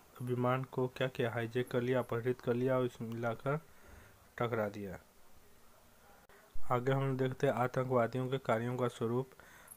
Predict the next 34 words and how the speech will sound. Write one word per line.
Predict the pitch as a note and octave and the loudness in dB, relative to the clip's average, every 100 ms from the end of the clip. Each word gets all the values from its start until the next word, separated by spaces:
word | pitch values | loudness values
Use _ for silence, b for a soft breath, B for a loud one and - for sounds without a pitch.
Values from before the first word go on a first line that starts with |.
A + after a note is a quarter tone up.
| - | -6
आतंकवादी | A#2+ - C3+ C3+ B2+ B2+ | -4 0 2 4 4 2
के | C3 C#3 | 0 -2
कार्य | - C3 C3 C3+ B2 - - - - - - | 4 4 4 0 -2 -12 -20 -20 -20 -20 -12
राज्य | A#2 A#2+ B2+ C3 | 0 2 2 0
और | B2+ B2+ | -2 -2
समाज | - B2 B2 B2+ - | 0 0 2 0 0
के | B2 | 2
विरुद्ध | A#2+ A#2+ | 2 2
होते | A#2+ - | 0 -2
हैं। | A2 G2 - B B B - | -6 -6 -16 B B B -20
देखिए | A#2+ C3 | -2 0
आतंकवादी | A#2+ C3 C3 B2 B2+ | 2 0 2 2 2
जो | C3+ C3+ | 0 0
काम | - B2+ | 2 2
करते | C3 B2+ C3 | 0 -4 0
हैं | C3+ | -2
वो | |
किसी | C3 A#2 - C3+ | -2 -8 -4 0
राज्य | B2 B2 C3+ | 2 2 0
और | |
समाज | C3+ B2+ B2 B2 | -2 -2 0 0
के | - | -2
क्या | B2 C#3+ | -2 0
होता | C#3+ B2 | 2 0
है, | |
हमेशा | A#2 A#2 - | -2 -4 -2
खिलाफ | C#3 - A#2+ A#2+ - | -4 0 0 0 -2
होता | G#2 G#2+ | -4 -4
है। | A2 - B B B B B | -4 -8 B B B B B
इन | C#3+ C3 | -4 -2
कार्यों | - B2+ B2 C3+ | 4 4 4 2
का | C3+ C3+ | 2 4
राजनीतिक | C3 B2+ B2+ B2 - C#3 B2+ | 4 4 0 -4 -6 -4 -4
उद्देश्य | A#2 B2+ B2 - B2 | 0 0 -2 -2 -4